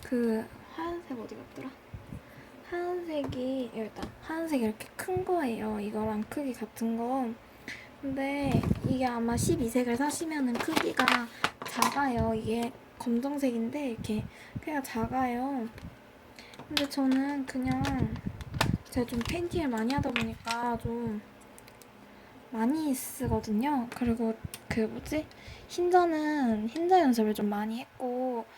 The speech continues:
저는 하이라이트 찍을 땐 요 십이 색에 있는 아이를 쓰려고,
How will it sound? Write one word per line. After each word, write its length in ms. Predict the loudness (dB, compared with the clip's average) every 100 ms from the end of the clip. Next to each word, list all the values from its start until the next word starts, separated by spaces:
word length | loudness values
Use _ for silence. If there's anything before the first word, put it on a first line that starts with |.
| -20 -18 -18
저는 220 | -12 -12
하이라이트 580 | -8 -6 -4 -2 -4 -4
찍을 260 | 0 2 0
땐 260 | 0 0 2
요 160 | 0
십이 340 | 0 0 0 2
색에 240 | 2 2
있는 520 | 2 2 2 2 2
아이를 680 | 2 0 0 0 0 -2 -4 -8 -20 -20 -20 -20
쓰려고, 960 | -10 -4 -2 0 -2 -2 -4 -2 -2 -4